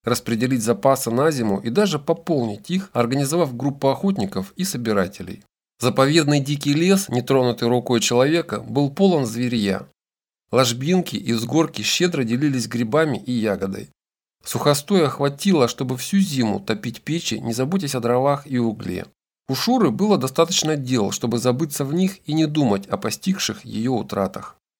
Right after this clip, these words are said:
Дни пролетали в хлопотах, вечером она засыпала, едва голова ее касалась подушки. Но по ночам ее терзали кошмары. И заново возвращался тот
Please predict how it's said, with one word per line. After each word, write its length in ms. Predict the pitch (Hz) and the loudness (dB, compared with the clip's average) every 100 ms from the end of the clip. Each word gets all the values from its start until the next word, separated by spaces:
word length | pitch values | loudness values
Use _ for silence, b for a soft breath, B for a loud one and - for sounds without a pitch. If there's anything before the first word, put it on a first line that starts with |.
| _ - | _ -6
Дни 320 | 113 170 220 | 0 2 2
пролетали 480 | 208 127 131 196 160 | 0 -2 2 4 2
в 80 | |
хлопотах, 680 | - 127 139 - 113 104 - | 0 0 0 0 -4 -8 -2
вечером 380 | 156 185 147 117 | 0 2 2 2
она 160 | 131 165 | 2 2
засыпала, 540 | 151 156 147 196 170 | 0 -4 2 6 6
едва 260 | 135 131 151 | 2 0 0
голова 420 | 147 156 170 190 | 4 2 4 4
ее 160 | 127 | 2
касалась 460 | 110 123 - 190 113 | -2 -4 0 -2 -2
подушки. 560 | - 110 101 - - - _ _ _ | -4 -4 -4 -8 -10 -20 _ _ _
Но 120 | 123 | 0
по 100 | 127 | 4
ночам 480 | 127 131 160 175 165 - | 4 2 2 2 0 -4
ее 160 | 147 | -2
терзали 420 | 185 120 104 120 113 | 0 -2 0 0 0
кошмары. 640 | 113 104 - 110 107 - - _ _ - | -2 -2 -2 -2 -2 -4 -12 _ _ -4
И 80 | |
заново 320 | 117 185 180 151 | 4 6 6 6
возвращался 600 | 151 151 151 170 151 143 | 4 0 2 2 2 -2
тот 260 | 151 160 | -2 -4